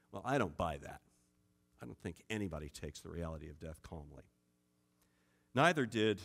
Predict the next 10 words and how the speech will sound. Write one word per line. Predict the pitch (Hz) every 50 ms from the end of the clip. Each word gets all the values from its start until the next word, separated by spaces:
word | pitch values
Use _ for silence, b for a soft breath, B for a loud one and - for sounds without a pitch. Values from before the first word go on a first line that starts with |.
| -
the | - 95
great | 87 101 104 107 107 107 -
American | 104 95 95 95 95 98 98 95 - - 92 87 82 80 80 - - -
novelist, | 92 90 90 90 87 90 87 87 85 82 - - - _
fiction | - - - - - 95 90
writer, | 87 87 87 85 82 82 80 80 - _ _ _ _
poet, | - 98 87 87 90 87 _ _ _ _ b b b b b b b b b
critic, | - - 98 87 87 85 - 101
John | - - 92 92 85 80 90
Updike. | 87 - - - 73 65 - - -